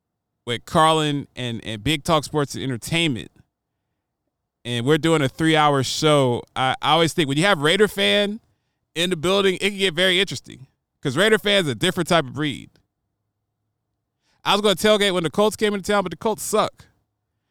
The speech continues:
So I wanna see the, the Colts have –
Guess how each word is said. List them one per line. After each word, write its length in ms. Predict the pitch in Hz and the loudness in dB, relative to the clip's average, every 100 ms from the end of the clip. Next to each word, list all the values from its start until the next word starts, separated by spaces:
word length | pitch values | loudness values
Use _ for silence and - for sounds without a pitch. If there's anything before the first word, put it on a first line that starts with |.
| _ | _
So 60 | - | -2
I 80 | 185 | 2
wanna 160 | 202 | 2
see 160 | 185 214 | 2 -2
the, 240 | 185 165 135 | 2 2 0
the 100 | 135 | -6
Colts 580 | - 196 185 - - - _ _ 123 | 0 2 2 -2 -14 -18 _ _ -6
have – 480 | 156 160 160 139 | 0 2 2 -2